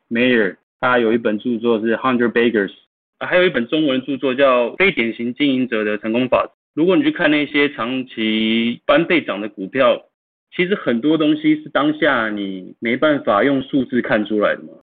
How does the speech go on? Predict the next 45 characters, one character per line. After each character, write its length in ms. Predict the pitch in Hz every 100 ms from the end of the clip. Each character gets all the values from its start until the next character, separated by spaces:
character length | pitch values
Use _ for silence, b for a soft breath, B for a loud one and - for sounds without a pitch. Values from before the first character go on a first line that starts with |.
| _ _ _ _ -
一 80 | 120
定 240 | 143 135
是 340 | 131 143 127 117
你 160 | 107
从 340 | 95 110 110 113
质 160 | 110
化 200 | 117 131
的 60 | 110
方 160 | - 110
面， 360 | 120 117 107
例 80 | 113
如 120 | 120
说 160 | 113 117
这 180 | 120 123
个 80 | 110
管 240 | 113 110
理 100 | 120
层 120 | 104
很 120 | 104 104
优 180 | 120
秀， 340 | 117 135 117 101 _ _ _ -
或 200 | 139 123
者 60 |
是 140 | - 127
他 100 | 135
的 140 | 123
产 180 | - 113
品 200 | 117 107
够 180 | 107 127
优 200 | 123 120
秀， 340 | - 131 117
在 220 | 113 135 117
一 120 | 110
个 560 | - 113 104 101 101 101 -
潜 260 | 113 101
力 180 | 127 127
还 200 | - 107
非 120 | 113
常 140 | 139 123
大 160 | 127
的 120 | 117 -
市 80 | 131
场 180 | 113 95
里 60 |
面， 260 | 104 113